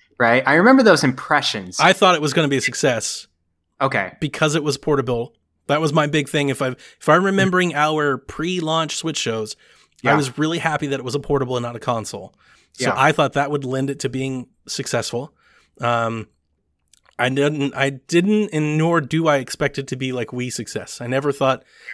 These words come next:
Speaker 2: I don't know if Ninten-, I think Nintendo's margins have been shrunk. I think their market has been shrunk. I don't know how much I believe Nintendo can really crank out, like, a one hundred million dollar, you know, one hundred million unit
Speaker 1: Mm-hmm.
Speaker 2: device anymore.
Speaker 1: Mm-hmm.
Speaker 2: I worry about that one.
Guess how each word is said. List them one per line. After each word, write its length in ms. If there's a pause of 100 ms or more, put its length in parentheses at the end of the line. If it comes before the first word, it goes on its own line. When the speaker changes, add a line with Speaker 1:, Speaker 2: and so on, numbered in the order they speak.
(120)
Speaker 2:
I 100
don't 140
know 140
if 100
Ninten-, 300
I 100
think 180
Nintendo's 680
margins 500
have 160
been 160
shrunk. 460 (460)
I 80
think 140
their 140
market 560
has 160
been 160
shrunk. 340
I 80
don't 160
know 340 (540)
how 220
much 180
I 80
believe 320
Nintendo 440
can 300
really 500 (200)
crank 320
out, 240
like, 160
a 60
one 200
hundred 340
million 340
dollar, 280
you 160 (140)
know, 140
one 200
hundred 300
million 320
unit 280 (840)
Speaker 1:
Mm-hmm. 60
Speaker 2:
device 360
anymore. 360 (380)
Speaker 1:
Mm-hmm. 140
Speaker 2:
I 40
worry 260
about 200
that 160
one. 160